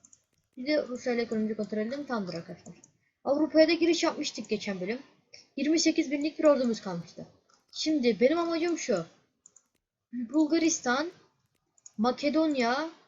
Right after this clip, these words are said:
Arnavutluk, Kosova, Sırbistan, Karadağ, Bosna Hersek ve Hırvatistan'ın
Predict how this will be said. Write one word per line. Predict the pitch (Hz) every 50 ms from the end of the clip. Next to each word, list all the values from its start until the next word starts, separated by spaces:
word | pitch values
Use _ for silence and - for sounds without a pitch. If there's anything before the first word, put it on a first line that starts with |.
| _ _ -
Arnavutluk, | - 226 240 247 294 311 311 269 240 214 - - - 196 185 170 - - -
Kosova, | - 254 262 254 - - 294 262 214 185 180 175
Sırbistan, | - - - - - 233 269 269 262 233 285 269 - - - - 196 190 190 185 170
Karadağ, | - 226 240 247 254 240 208 196 202 185 180 175 175 185
Bosna | 233 262 254 - - - 285 269
Hersek | 262 233 - - 277 277 - - - - - - - - _ -
ve | 269 262
Hırvatistan'ın | 220 294 294 269 277 277 269 269 262 247 - 269 262 262 277 285 302